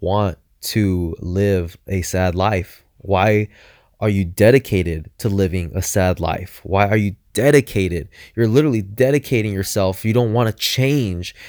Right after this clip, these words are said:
yourself, your thought patterns. You want to be right. You want to feel victimized. And if that's not you, then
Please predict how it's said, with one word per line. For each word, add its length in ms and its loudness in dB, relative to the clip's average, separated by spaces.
yourself, 580 -2
your 100 2
thought 340 0
patterns. 640 0
You 140 0
want 300 0
to 100 -4
be 220 0
right. 340 0
You 140 -2
want 240 0
to 100 -4
feel 240 0
victimized. 720 -6
And 140 2
if 80 2
that's 180 4
not 180 0
you, 180 -2
then 320 -4